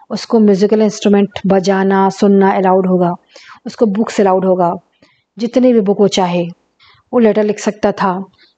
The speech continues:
but letter आ नहीं सकता था, दूसरी तरफ से letter आ नहीं सकता था। वो ड्र-, wine पी सकता था, वो शराब पी सकता था,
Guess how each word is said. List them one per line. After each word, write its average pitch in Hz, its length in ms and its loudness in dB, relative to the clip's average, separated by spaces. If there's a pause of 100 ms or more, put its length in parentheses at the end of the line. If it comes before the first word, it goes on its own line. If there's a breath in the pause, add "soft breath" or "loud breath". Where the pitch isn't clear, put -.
(380)
but 240 140 0
letter 233 380 0
आ 214 120 2
नहीं 226 120 2
सकता 185 340 -6
था, 180 160 -4
दूसरी 196 320 2
तरफ 208 140 0
से 208 100 -2
letter 202 280 -2
आ 196 80 0
नहीं 294 120 0
सकता 185 260 -4
था। 175 160 -4
वो 214 180 2
ड्र-, 208 320 -2
wine 202 280 0
पी 202 140 0
सकता 185 340 -4
था, 185 140 -10
वो 180 80 -8
शराब 196 380 -2
पी 202 80 2
सकता 185 320 -6
था, 185 180 -10